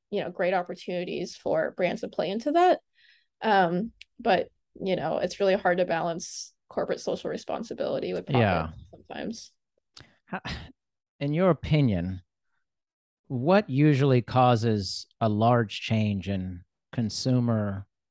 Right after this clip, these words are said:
Speaker 2: consumption? Uh, is there a us-, is there a tipping point in something, a generational change? Uh, like I, like you're talking, like, about the planet.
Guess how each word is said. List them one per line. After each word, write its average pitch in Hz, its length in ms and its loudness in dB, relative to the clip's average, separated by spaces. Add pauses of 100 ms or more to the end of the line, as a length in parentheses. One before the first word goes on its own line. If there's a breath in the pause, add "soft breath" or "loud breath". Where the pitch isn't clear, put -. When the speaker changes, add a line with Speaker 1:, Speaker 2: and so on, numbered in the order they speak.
(120)
Speaker 2:
consumption? 85 760 -8 (960)
Uh, - 60 -16 (320)
is 127 220 -2
there 143 240 8
a 127 40 8
us-, 139 240 6
is 135 200 2
there 127 140 4
a 104 60 2
tipping 151 460 2
point 139 340 4
in 127 80 4
something, 123 600 2
a 110 60 2
generational 120 800 2
change? 107 840 -2 (480 soft breath)
Uh, 117 220 4
like 139 160 4
I, 180 160 8
like 156 200 6
you're 196 100 6
talking, 180 360 4
like, 135 200 6
about 127 240 4
the 110 80 0
planet. 139 600 2